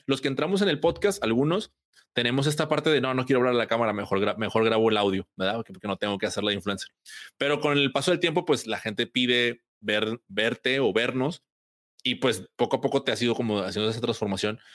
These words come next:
¿Cómo, cómo ha sido el proceso? ¿Cómo lo has vivido con ella? De, de cero a cien,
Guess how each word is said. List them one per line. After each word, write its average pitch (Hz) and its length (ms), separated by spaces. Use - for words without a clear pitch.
¿Cómo, 139 380
cómo 143 320
ha 143 60
sido 143 400
el 139 80
proceso? 123 800
¿Cómo 135 200
lo 143 60
has 139 60
vivido 139 260
con 117 180
ella? 123 380
De, 92 680
de 98 140
cero 123 220
a 127 60
cien, 131 420